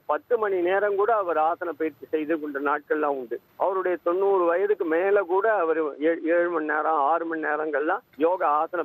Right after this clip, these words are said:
பயிற்சிகள்லாம் செய்திருக்கிறாரு. அப்படி செய்து அதிலிருந்து அவர் கண்டுகொண்ட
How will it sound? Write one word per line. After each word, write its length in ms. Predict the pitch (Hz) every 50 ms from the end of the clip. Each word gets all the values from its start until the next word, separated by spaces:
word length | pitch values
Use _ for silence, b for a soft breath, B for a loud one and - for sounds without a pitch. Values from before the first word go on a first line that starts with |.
| -
பயிற்சிகள்லாம் 580 | - 147 143 123 - 151 139 139 143 139 143 135
செய்திருக்கிறாரு. 580 | 147 139 135 127 123 120 - 117 113 104 101 104 - - -
அப்படி 280 | 156 - - 185 170 165 - _ 175
செய்து 340 | 185 226 254 247 220 185 135 117 110 - - _ _ _ _ -
அதிலிருந்து 720 | - 135 165 180 214 220 226 220 220 240 247 254 247 269 262
அவர் 240 | 220 190 180 175 160 -
கண்டுகொண்ட 480 | - 165 175 202 214 196 202 190 175